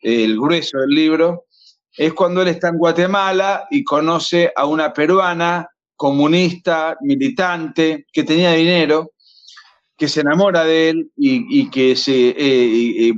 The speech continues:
se genera un vínculo en donde él, a desgano y, bueno, promovido por las circunstancias, se, se,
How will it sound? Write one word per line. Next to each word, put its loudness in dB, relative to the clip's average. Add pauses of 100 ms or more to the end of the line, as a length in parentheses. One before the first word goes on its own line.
(200)
se -6
genera -2
un 0
vínculo 2 (120)
en -2
donde 0
él, 0
a 0
desgano -2
y, -2
bueno, -2 (580)
promovido 2
por 0
las 0
circunstancias, 0
se, 2
se, -4